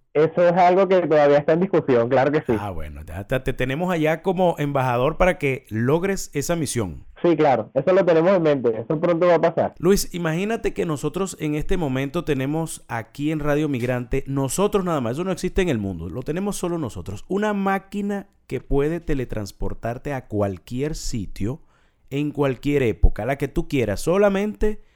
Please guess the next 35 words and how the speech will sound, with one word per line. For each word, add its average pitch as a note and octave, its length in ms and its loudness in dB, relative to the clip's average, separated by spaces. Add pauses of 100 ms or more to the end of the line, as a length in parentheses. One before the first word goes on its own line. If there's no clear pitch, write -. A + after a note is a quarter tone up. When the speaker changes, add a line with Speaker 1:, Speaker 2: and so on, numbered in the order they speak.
(200)
Speaker 2:
te D3 120 -2
pedimos D#3 400 2
que E3 160 -2
eso F#3+ 200 -6
sea F3 320 -4
en C3 220 -8
Venezuela. E2 560 -8 (460)
¿Dónde G#3 360 0
te G#3 120 2
gustaría D3 720 -2
en B2 200 -6
este F3+ 280 8
momento E3 640 -4 (260)
teletransportarte? A#2 920 -8
¿Dónde F#3 160 -8
te F3+ 80 -4
gustaría, D3 520 -2
en A#2 140 -10
qué - 220 -4
lugar E3+ 420 2
y C#3 80 -2
en B2 100 -4
qué C#3 100 -2
época D#3 280 -2
de C#3+ 60 0
Venezuela D3 480 -2 (380)
te F3+ 100 -4
gustaría F3 460 4
regresar? A#2 520 -2
Speaker 1:
Yo D3+ 300 2
creo F#3 220 2
que G3+ 80 2
regresaría D#3 1040 2
a C3+ 100 2
Barquisimeto C3+ 1300 0